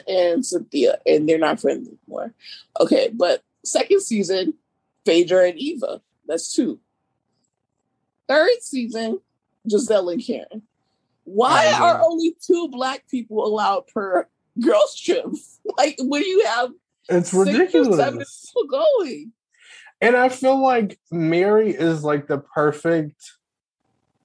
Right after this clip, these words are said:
Speaker 2: person
Speaker 1: Like
Speaker 2: to, like, stir the pot.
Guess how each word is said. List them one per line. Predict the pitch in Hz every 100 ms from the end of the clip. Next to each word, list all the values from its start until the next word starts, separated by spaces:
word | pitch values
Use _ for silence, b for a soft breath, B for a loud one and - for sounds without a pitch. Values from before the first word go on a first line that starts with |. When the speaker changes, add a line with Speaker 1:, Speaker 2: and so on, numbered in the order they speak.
| _ _ _ _ _ _ _ _ _ _ _ _ _ _ _ _ -
Speaker 2:
person | - 180 147 208 131
Speaker 1:
Like | 143
Speaker 2:
to, | -
like, | 147 139 131
stir | - - 139 131
the | 127
pot. | 131 117 110